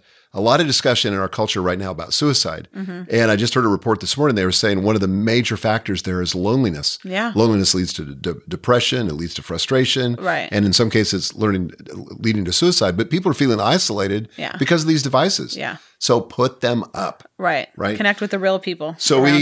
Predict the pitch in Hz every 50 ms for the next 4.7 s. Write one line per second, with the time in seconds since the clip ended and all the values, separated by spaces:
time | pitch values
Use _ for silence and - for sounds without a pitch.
0 | 143 151 170 160 139 135 131 120 127 180 - 208 170 160 139 113 139 135 127 120
1 | 110 110 110 107 104 98 92 87 - 123 107 92 82 82 92 92 98 92 - 107
2 | 95 - - 104 98 - - 92 92 87 78 78 - - 123 113 107 101 95 87
3 | - _ - - - - _ _ _ - 98 113 107 - - - - 135 139 135
4 | - 113 101 107 104 107 104 98 98 98 98 110 -